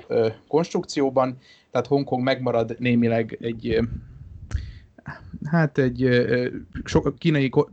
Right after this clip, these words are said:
kommunista párt által sokkal kevésbé kontrollált, ö, gazdaságilag különálló egységként működő, ö, egyfajta, ö, sz-, szabadpiaci berendezkedésnek, ami, ami kevésbé autokrata és kevésbé érvényesül, ö, a kínai kommunista pártnak a,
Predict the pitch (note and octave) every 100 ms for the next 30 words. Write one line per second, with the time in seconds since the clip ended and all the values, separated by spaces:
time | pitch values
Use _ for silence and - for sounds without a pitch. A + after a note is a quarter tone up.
0 | - - C#3 B2 - C3+ C3 A#2+ A#2+ A#2+
1 | - C#3 B2+ B2 A#2+ A#2 A#2 A#2 C#3 B2+
2 | B2+ B2 A#2+ B2 B2 - B2 A#2+ - _
3 | _ - A#2 A2+ - - C3+ B2+ A#2+ B2
4 | A#2+ A#2 A#2 C#3 C3 B2 A#2 A#2+ A#2+ -
5 | B2 - A#2 B2+ B2 B2 B2 A#2+ B2 A#2+
6 | _ - - - A#2+ A#2+ A#2 - A#2 -
7 | A#2+ A#2 A#2+ A#2 A2+ - _ - - B2
8 | A#2 - - D#3 E3+ D3+ C3+ C#3 B2 -
9 | B2+ B2+ B2+ A#2+ - B2 B2+ - B2 B2
10 | A#2 A#2+ A#2+ A#2+ A#2 B2 A#2 G#2 B2 B2+
11 | A#2+ B2 A#2 A#2 - A#2+ A2+ A2 A2 A2+
12 | A2+ A2+ A2 - A#2+ A#2+ _ _ _ _
13 | - - A2+ A#2 - B2 A#2 A2 A2+ A2+
14 | A2+ B2 A#2 A2+ - A#2+ A2+ A2+